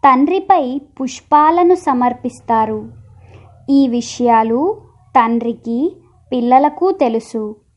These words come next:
ఇతరులెవ్వరికీ తెలియదు అని చెప్తున్నారు బాబా.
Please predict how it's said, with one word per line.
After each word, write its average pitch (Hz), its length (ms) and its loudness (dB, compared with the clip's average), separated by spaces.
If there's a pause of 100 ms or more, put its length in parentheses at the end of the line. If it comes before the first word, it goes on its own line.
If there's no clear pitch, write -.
(360)
ఇతరులెవ్వరికీ 285 1040 2 (140)
తెలియదు 254 520 0
అని 359 160 4 (100)
చెప్తున్నారు 240 500 -4
బాబా. 208 480 -4